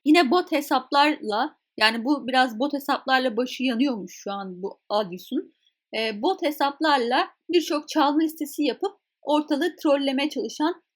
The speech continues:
bir ekip de varmış tabii ki. Hani bunu da bir not düşeyim. Belki çözmüşlerdir şu ana yakın ama benim en son okuduğum geri bildirimler bu şekildeydi. Ve diğer benim açımdan önemli bir noktası da bu tarz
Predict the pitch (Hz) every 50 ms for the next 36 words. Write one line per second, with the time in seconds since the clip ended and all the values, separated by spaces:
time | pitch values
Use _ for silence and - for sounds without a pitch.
0 | _ - 214 294 320 - - - 254 247 - - - - 254 240 220 240 240 240
1 | 220 196 185 - - - 202 175 160 - - - 294 330 370 - _ _ _ _
2 | _ _ 302 254 254 254 311 302 294 302 254 269 302 285 294 302 302 - - 233
3 | - - 311 339 311 277 262 285 294 302 302 - - 294 254 233 226 277 - -
4 | - 233 196 175 170 180 175 - - 196 - - - - 202 - - 359 302 294
5 | 285 302 254 247 277 269 311 302 - - 294 311 302 - 294 262 247 - _ -
6 | 254 - - 262 208 254 240 226 214 - _ 202 214 247 254 320 247 294 - 233
7 | 202 196 202 202 233 285 392 415 359 311 339 311 - - 240 - - 196 185 175
8 | 180 - 180 - - 302 - - 320 339 254 233 262 311 359 381 403 415 381 294
9 | 320 320 311 359 339 - - - 262 - 302 294 277 254 269 277 277 240 - _
10 | - 240 254 277 277 277 294 302 269 302 247 240 233 240 - 247 240 - - _
11 | 302 339 381 - - _ _ _ _ _ _ - 220 240 359 - 392 339 330 311